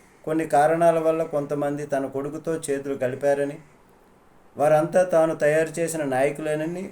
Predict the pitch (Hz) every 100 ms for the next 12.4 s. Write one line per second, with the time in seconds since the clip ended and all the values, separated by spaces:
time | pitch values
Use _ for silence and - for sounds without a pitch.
0 | 139 135 143 151 147 143 160 170 165 165
1 | 139 - _ _ _ _ _ _ - 147
2 | 170 165 165 160 151 143 143 131 131 147
3 | 160 160 151 147 143 139 139 139 147 151
4 | 131 131 127 123 131 127 127 127 123 139
5 | - _ _ _ _ _ _ _ _ -
6 | 139 143 139 147 170 170 160 143 139 151
7 | 156 160 151 147 147 123 123 - 147 143
8 | 147 156 160 123 135 143 143 127 139 135
9 | 127 120 120 135 123 127 131 131 127 123
10 | 127 123 - _ _ _ - - - -
11 | 113 135 143 143 - 120 - 143 139 131
12 | 117 113 143